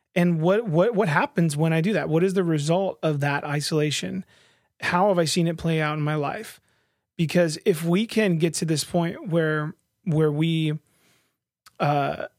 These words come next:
we just kind of, like, remove that as an <laughs> option, you know, it's like, "I'm just not gonna let myself get into that place. I, I know that that is not th-,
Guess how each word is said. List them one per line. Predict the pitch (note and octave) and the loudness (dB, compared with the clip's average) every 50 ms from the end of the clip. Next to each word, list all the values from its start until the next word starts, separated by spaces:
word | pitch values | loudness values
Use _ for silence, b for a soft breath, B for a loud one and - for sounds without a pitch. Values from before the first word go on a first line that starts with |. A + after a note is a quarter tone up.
| _ _ | _ _
we | - D3 E3 E3+ | -2 0 2 2
just | D#3+ G#3 G3 - | 2 2 0 0
kind | - - G3+ G3+ | 0 0 2 2
of, | F3+ D#3+ | 2 2
like, | D#3+ D#3 C#3+ C#3+ - - - _ _ _ _ _ _ _ _ _ _ _ _ _ _ _ _ _ _ _ _ _ _ - | 2 0 0 -2 -6 -10 -20 _ _ _ _ _ _ _ _ _ _ _ _ _ _ _ _ _ _ _ _ _ _ 0
remove | F#3 E3+ E3 D#3+ D#3 E3 F3+ F#3+ G3+ F#3+ D#3 | 2 4 4 4 4 4 2 2 0 0 0
that | D#3+ D#3 D#3 D3 C#3 D3 - - _ - | 2 2 2 2 0 -2 -4 -6 _ -2
as | D#3+ D#3 D#3 D3+ D3 C#3+ C#3+ D3+ | 0 0 2 2 0 0 -2 -4
an | - - E3 - | -2 0 0 2
<laughs> | |
option, | - D#3 C#3 C#3+ C#3 - - E3+ C#3 C#3 E3+ - | 2 2 2 2 0 -2 -2 -2 -4 -6 -6 0
you | - E3 | 2 2
know, | E3 E3 E3+ | 4 4 2
it's | E3+ - | 0 2
like, | F#3+ E3+ D#3+ D#3 - b b b b b b b - | 0 0 0 -2 -6 b b b b b b b 0
"I'm | D#3 D#3+ G3 G#3 | 2 2 2 2
just | A#3+ C4 - F3 | 2 0 2 2
not | E3+ E3 E3 D#3 | 2 0 0 0
gonna | G3+ G3 F#3 | 0 0 2
let | E3 D#3+ E3+ F#3 | 2 2 2 2
myself | F3+ E3 E3 D#3+ - - - E3 D#3+ D3 D3+ D3+ D3+ - - - _ _ _ _ _ _ _ _ _ _ _ _ _ _ _ - - D3 | 2 0 0 0 -2 0 0 0 0 0 0 -2 -4 -8 -16 -18 _ _ _ _ _ _ _ _ _ _ _ _ _ _ _ -10 -6 0
get | C#3+ E3 F3 G3+ | 2 2 4 4
into | G#3 F#3 - F3 | 2 0 0 0
that | D#3+ D#3 C#3+ - - | 0 0 0 -2 -4
place. | - F#3+ G#3+ G#3 - - - - - - _ - | -2 0 0 0 -2 -6 -8 -10 -10 -10 _ -2
I, | F3+ G3+ - - | 0 0 0 0
I | F3 E3 E3+ | 0 2 2
know | D#3+ D#3+ F3 F#3+ G3 F#3 | 4 4 4 4 2 2
that | D#3+ E3 D#3+ D3+ | 0 -2 -2 0
that | D#3 D3+ D3+ D3+ | 0 0 2 0
is | D3+ C#3 C#3+ | 0 0 0
not | D3 D#3 D#3 D3 D3 D3 C#3+ D3+ _ b b b b b b b b b b b b - | 0 0 2 0 0 -2 -2 -4 _ b b b b b b b b b b b b -6
th-, | D#3 E3 | -6 -6